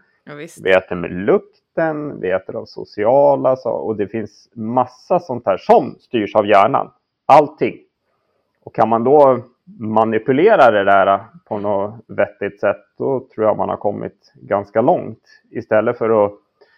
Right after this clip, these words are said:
Speaker 2: den här liksom rest-,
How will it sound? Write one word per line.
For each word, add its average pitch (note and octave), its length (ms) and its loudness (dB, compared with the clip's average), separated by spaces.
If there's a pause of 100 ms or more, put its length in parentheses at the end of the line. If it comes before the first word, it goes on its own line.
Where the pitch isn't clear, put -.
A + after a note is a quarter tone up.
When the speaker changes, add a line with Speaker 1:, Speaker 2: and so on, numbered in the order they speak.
(280)
Speaker 2:
den G2+ 240 -8
här G2 400 -2 (600)
liksom G2 440 -16 (160)
rest-, G2+ 420 -8